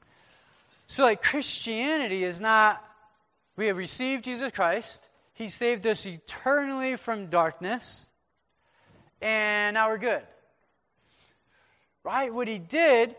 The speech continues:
was he saved us, yes, from that darkness, but he also is saving us from all of the darkness that is trying to come into our lives right now and reign the day right now.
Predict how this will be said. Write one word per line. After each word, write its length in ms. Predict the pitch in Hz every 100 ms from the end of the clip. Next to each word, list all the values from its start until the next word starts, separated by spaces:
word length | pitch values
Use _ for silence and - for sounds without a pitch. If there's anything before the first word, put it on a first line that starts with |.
| -
was 120 | 214 185
he 120 | 202
saved 380 | - 262 294 220
us, 200 | 208 170
yes, 240 | 269 262
from 140 | - 214
that 180 | 202
darkness, 800 | 147 254 294 196 175 220 - - _ _ _ _ _ _ -
but 140 | 113
he 240 | - 233 226
also 1300 | - - 240 311 330 254 - 202 185 180 190 277 285 _ _ _ _ _ _ _ _ _ _ _ _ _ _ -
is 140 | 220
saving 560 | - - 254 254 247 240
us 220 | 226 - - _
from 300 | - 214 185
all 320 | 101 233 254
of 100 | 202
the 100 | 202
darkness 600 | 143 127 208 240 226 202
that 160 | 208 180
is 160 | 180
trying 460 | - - 220 220 214
to 240 | - 208
come 260 | - 226 220
into 280 | 214 - 202
our 140 | 185
lives 640 | 175 165 165 160 160 143 - _ _ 135
right 380 | 135 196 190 180
now 320 | 180 170 160
and 180 | 151 147
reign 260 | 180 180
the 80 | 165
day 480 | 135 156 147 147 147
right 380 | 127 127 147 131
now. 220 | 123